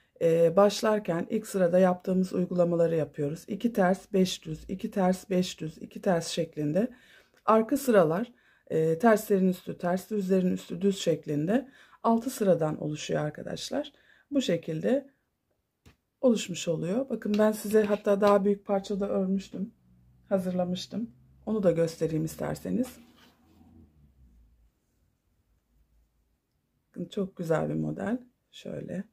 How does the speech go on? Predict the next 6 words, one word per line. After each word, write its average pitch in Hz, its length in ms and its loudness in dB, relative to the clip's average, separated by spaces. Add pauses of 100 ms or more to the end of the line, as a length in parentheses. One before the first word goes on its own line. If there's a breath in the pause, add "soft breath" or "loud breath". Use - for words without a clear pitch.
(340)
göstereyim. - 720 -12 (1500)
Arkası - 560 -10
bu - 40 -18
şekilde. - 720 -10 (4000)
Bu 214 60 -12
şekilde. 185 720 -12